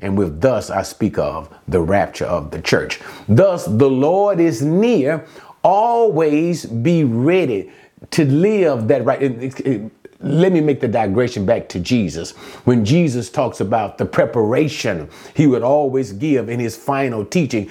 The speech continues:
in his final five days of life, when he did his teaching in the parables about preparedness and readiness, that is, like the virgins who needed to be ready, the ten virgins, five wise, five foolish.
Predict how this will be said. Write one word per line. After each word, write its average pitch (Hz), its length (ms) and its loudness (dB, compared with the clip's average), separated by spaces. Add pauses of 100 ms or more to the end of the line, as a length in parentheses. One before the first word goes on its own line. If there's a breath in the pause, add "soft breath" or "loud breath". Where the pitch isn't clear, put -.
(160 loud breath)
in 127 120 4
his 120 160 0
final 151 580 0
five 131 600 -2
days 127 460 0
of 98 300 -6
life, 113 380 0 (300 loud breath)
when 135 140 2
he 123 120 0
did 131 360 2
his 120 320 -6 (260)
teaching 120 640 0 (240 loud breath)
in 127 200 2
the 113 120 -2
parables 117 800 0 (260 loud breath)
about 127 520 -2
preparedness 120 1200 -2 (280 loud breath)
and 120 320 0
readiness, 127 640 0
that 123 240 -2
is, 110 220 -2
like 110 340 -8
the 113 80 2
virgins 104 720 0 (280 loud breath)
who 131 200 4
needed 123 380 0
to 120 80 -2
be 107 320 -2 (140 loud breath)
ready, 120 320 2
the 95 160 -10
ten 165 380 0
virgins, 117 480 0
five 127 440 -2
wise, 127 420 0
five 120 400 -2
foolish. 139 460 0